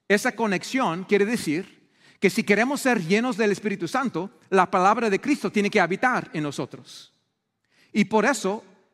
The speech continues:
el Espíritu Santo nunca jamás inspirará un pensamiento aquí que no está de acuerdo con la palabra inspirada por el mismo Espíritu. Así que cada pensamiento que tenemos,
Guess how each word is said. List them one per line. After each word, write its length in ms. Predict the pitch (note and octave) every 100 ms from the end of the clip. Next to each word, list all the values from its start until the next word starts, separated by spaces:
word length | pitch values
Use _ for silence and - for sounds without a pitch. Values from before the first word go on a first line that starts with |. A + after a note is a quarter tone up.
| _ -
el 140 | G3+
Espíritu 420 | F#3+ - C4 D4
Santo 500 | C4 C#4 C4+ G#3 A3 -
nunca 580 | E3 G3 D4 A#3+ C4+ B3
jamás 640 | B3+ B3 D#3+ G#3 - - _ _
inspirará 600 | G3+ G3+ - A#3+ A#3+ A3
un 160 | G3+ G3+
pensamiento 680 | A3 G#3 G3+ A3 B3 B3+ G3+
aquí 540 | F3+ C#4+ G#3+ A3 -
que 100 | A3
no 160 | F#3+ A3+
está 220 | A3 G3
de 100 | F3+
acuerdo 480 | E3 B3+ A3+ D#3 F#3 _ _
con 140 | G3
la 120 | F3+ F3+
palabra 380 | E3+ E3 F3 F3+
inspirada 640 | E3 - A3+ F#3+ D3 E3+
por 140 | F3+
el 100 | F3+ E3
mismo 280 | D3 F#3
Espíritu. 420 | F#3+ C4 C4+ - - _ _ _ _ _ _ _ _ _ _ _ _
Así 260 | D#3+ D#3 E3+
que 200 | F3+ -
cada 360 | F3+ F3+ A#3+ A#3+
pensamiento 520 | A3+ A3+ G3+ G3 G3
que 120 | F#3
tenemos, 600 | F#3+ E3 A#2+ C#3 - -